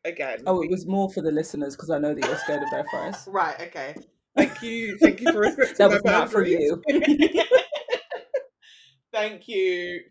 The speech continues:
Speaker 1: for respecting my boundaries. Um, how are we, my love?
Speaker 2: Well, yeah, I'm, uh, yeah, I was about to lie.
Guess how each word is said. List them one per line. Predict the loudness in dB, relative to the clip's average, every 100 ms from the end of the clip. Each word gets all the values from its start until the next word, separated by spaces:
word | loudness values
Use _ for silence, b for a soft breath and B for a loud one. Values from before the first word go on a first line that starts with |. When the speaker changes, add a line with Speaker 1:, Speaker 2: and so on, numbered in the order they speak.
| -8
Speaker 1:
for | -4 -2 -2 -4
respecting | -6 -8 -10 -10 -12
my | -8
boundaries. | -8 -10 -12 -12 -12 -16 -18 -20 _ _ _ _ _
Um, | -2 2 4 2 2 -6 -12 -14
how | -6 -2 -2 -2
are | -2
we, | -4 -4
my | -4
love? | -2 0 0 -4
Speaker 2:
Well, | -10 _ _
yeah, | -6 -2 2 2 0 -2
I'm, | -2 -2 -2 -4 -8 -16 -10
uh, | -8 -6
yeah, | -4 -2 0 0
I |
was | 0
about | -2 -2
to | -2
lie. | -4 -2 -2